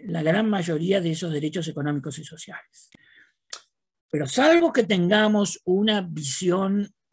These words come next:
fetichista o infantil del funcionamiento del sistema normativo, que hay que abandonarla cuanto antes, el que a mí me reconozcan un derecho,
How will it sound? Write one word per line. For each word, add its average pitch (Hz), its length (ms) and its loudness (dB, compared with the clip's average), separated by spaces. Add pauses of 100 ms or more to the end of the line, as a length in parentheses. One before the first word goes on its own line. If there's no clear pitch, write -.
fetichista 165 920 -6
o 151 160 -2
infantil 151 1000 0 (300)
del 147 160 -4
funcionamiento 156 960 0
del 135 100 0
sistema 156 400 -2
normativo, 147 760 -2
que 147 420 0 (140)
hay 139 160 -6
que - 80 -6
abandonarla 151 840 0 (460)
cuanto 139 460 -2
antes, 156 640 -2 (720)
el 165 300 -2
que 165 120 -2
a 143 80 0
mí 226 180 2
me 320 140 2
reconozcan 247 540 0
un 226 100 -4
derecho, 180 560 -2